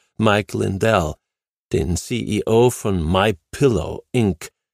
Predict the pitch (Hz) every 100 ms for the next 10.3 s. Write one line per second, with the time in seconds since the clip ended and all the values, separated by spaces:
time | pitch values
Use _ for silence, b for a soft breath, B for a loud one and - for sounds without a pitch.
0 | _ _ _ 120 113 101 113 87 117 -
1 | 185 - 160 95 92 104 113 - - -
2 | 113 - 110 92 117 156 156 - 123 110
3 | 101 107 143 - 110 98 107 104 85 -
4 | 127 180 - - - 80 90 151 - _
5 | _ 139 139 123 - 131 - 120 110 -
6 | 139 143 135 131 113 117 110 101 90 131
7 | - - - 98 127 - - _ _ 131
8 | 123 180 - 175 180 165 143 - 143 123
9 | 139 160 220 135 - 101 95 98 131 156
10 | 123 117 110